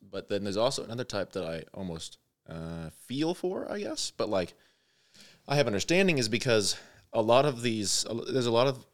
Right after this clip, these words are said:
stuff, both culturally and politically, that, that is very deceptive. And if you aren't ever watchful or, or you aren't listening to people that kinda helping you decide, like, cipher through some of the stuff, it can be very,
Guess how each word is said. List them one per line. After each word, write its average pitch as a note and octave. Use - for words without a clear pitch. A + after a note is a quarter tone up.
stuff, -
both G2+
culturally F#2
and E2
politically, A#2
that, F2+
that G2+
is F#2+
very B2
deceptive. -
And A2
if G#2+
you A2+
aren't A#2
ever F#2+
watchful F2+
or, F2+
or A2
you G#2+
aren't G2+
listening A2+
to G2+
people G2+
that F#2+
kinda F#2+
helping F#2+
you F2
decide, -
like, -
cipher G#2
through B2
some G2
of F2
the D#2+
stuff, F2
it C#3
can A2+
be B2+
very, G2+